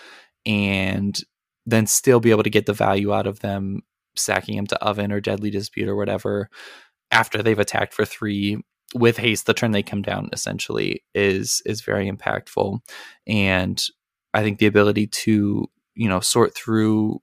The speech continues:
cards and find what you need in that deck is, is also crucial, because there's a, a huge gap in the games where you have Mayhem Devil on board and you don't. So,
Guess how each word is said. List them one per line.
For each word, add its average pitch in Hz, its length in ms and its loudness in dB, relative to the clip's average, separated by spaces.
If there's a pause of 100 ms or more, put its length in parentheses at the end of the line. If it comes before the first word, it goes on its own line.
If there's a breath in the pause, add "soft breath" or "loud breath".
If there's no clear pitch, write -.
cards 110 380 2
and 107 240 0
find 110 200 2
what 110 180 0
you 110 80 0
need 107 180 0
in 110 100 0
that 113 160 -2
deck 117 220 0
is, 117 140 0
is - 180 0
also 107 300 2
crucial, 113 480 0
because 104 560 -2 (480 loud breath)
there's 104 260 -2
a, 104 160 2
a 120 100 0
huge 113 340 -2
gap 107 300 0
in 107 80 -4
the 101 60 -4
games 101 460 -4
where 104 400 0
you 110 160 -6
have 101 320 -2
Mayhem 104 320 -2
Devil 104 340 2
on 101 120 2
board 104 280 2
and 104 140 2
you 101 100 0
don't. 104 380 0
So, 104 320 2